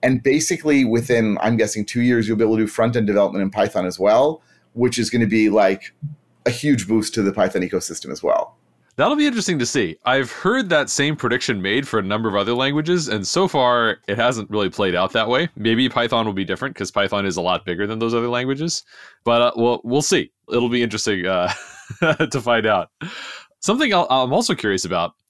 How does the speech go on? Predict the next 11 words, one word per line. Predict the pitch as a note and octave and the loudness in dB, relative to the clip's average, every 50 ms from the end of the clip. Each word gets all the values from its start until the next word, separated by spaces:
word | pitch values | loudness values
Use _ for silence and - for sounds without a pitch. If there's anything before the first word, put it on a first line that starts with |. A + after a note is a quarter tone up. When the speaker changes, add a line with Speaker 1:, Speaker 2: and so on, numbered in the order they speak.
| _ _ - | _ _ -4
Speaker 2:
Okay, | D3+ - C#3+ A#2 | 0 0 0 0
so | - C3+ | 0 0
let's | C3 G3 C4+ C4 | 0 0 0 0
say | - - B3 A#3 | 0 0 0 0
in | F#3 B2+ | 0 0
a | G2+ | -2
hypothetical | A2+ A#2+ A2 - F#2+ - A2 G#2 F#2+ - F#2+ F2 | -2 -2 -4 -4 -2 -2 -2 0 0 -2 -4 -2
world, | F#2 F#2+ F2+ E2+ D#2+ D#2+ D#2+ - _ - - - - | -2 -2 -2 -2 -2 -6 -8 -12 _ -20 -12 -4 -2
like | C#3 C#3+ - | -2 0 0
you | D#3 | 0
mentioned, | D3+ F#3+ G3 - - E3+ D3+ C3 B2 | 2 2 2 2 0 0 0 -2 -4